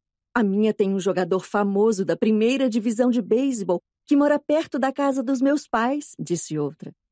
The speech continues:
Esse tipo de coisa. As outras três meninas eram do interior,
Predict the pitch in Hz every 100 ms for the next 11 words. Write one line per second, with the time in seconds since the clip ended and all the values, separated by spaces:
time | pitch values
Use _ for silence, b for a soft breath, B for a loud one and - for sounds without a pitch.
0 | _ - 440 415 - 208 170 165 170 139
1 | 127 - _ _ _ _ _ _ _ 190
2 | 180 202 185 170 - - 196 196 175 170
3 | 185 190 160 151 170 175 185 196 185 190
4 | 202 196 196 165 156